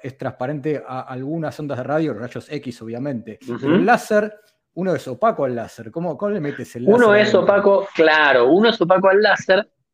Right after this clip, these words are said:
Speaker 2: en el visible. Pero el infrarrojo cercano, tipo ochocientos y pico nanómetros, ya el novecientos nanómetros, eso-, esos láseres,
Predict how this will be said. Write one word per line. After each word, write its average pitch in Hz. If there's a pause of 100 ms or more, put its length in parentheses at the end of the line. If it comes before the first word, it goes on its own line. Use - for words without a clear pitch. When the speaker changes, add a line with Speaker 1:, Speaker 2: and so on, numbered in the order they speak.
(520)
Speaker 2:
en 170
el 180
visible. 110 (320)
Pero 262
el 131
infrarrojo 165
cercano, 190 (640)
tipo 123 (500)
ochocientos 127
y -
pico 127
nanómetros, 135
ya 131
el 113 (480)
novecientos 127
nanómetros, 151
eso-, -
esos 143
láseres, 156